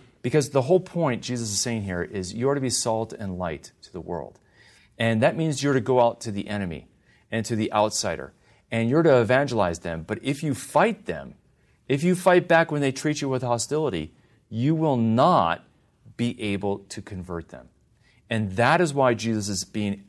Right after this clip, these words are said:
absolutely pragmatic. You know, so t-, so many times we get irritated with our neighbors, or we get irritated with the opposite political party and other people, and we can get angry, and we can see them as enemies.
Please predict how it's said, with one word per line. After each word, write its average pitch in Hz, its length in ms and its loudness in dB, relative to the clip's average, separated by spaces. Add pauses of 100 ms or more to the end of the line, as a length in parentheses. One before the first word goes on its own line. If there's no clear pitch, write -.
absolutely 120 760 -4
pragmatic. 90 800 -8 (340)
You 113 100 -4
know, 127 160 -2
so 175 280 2
t-, 180 220 -6
so - 140 -2
many 185 120 4
times 131 440 2 (240)
we 123 140 -2
get 135 180 0
irritated 127 360 2
with 110 120 0
our 101 120 2
neighbors, 98 600 -4 (320)
or 120 140 4
we 131 140 2
get 139 220 0 (1000)
irritated 139 380 4
with 120 140 0
the 117 260 -2
opposite 127 600 0
political 113 400 -2
party 71 400 -6 (540)
and 110 140 0
other 110 140 2
people, 95 260 -2
and 117 180 -2
we 131 100 0
can 139 160 -4
get 131 200 -2
angry, 113 600 -2
and 107 120 -2
we 117 80 0
can 123 80 -2
see - 180 -4
them 135 140 -2
as 110 220 0
enemies. 113 520 -2